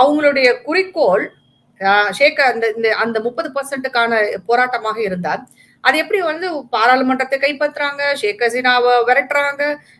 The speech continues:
ஆ, ஆர்மி உள்ள நுழையுது, ஆர்மியால மாத்துறாங்க, மேஜரை மாத்துறாங்க, சீஃப் ஜஸ்டிஸை மாத்துறாங்க, ஆ, அட்வொகேட்ஸ் எல்லாத்தையும் மாத்துறாங்க, ஷேக் ஹசீனாவோட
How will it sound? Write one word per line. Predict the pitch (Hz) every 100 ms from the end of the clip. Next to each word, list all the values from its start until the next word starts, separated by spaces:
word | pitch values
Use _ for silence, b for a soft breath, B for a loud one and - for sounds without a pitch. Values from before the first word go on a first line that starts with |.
| _
ஆ, | 180 175
ஆர்மி | 160 254 339 311
உள்ள | 302 294 294
நுழையுது, | 285 277 285 285 302 302 - 185
ஆர்மியால | 233 285 277 269 254 254 247
மாத்துறாங்க, | 247 277 294 269 269
மேஜரை | 254 277 269 254
மாத்துறாங்க, | 254 254 269 262 285 - b b _ -
சீஃப் | 311 349
ஜஸ்டிஸை | 320 277 294 269 262
மாத்துறாங்க, | 262 262 285 269 262 269 277 - 185
ஆ, | 185 180 180 175
அட்வொகேட்ஸ் | 170 196 - 269 254
எல்லாத்தையும் | 247 247 247 247
மாத்துறாங்க, | 233 247 247 247
ஷேக் | 247 262
ஹசீனாவோட | 240 247 233 226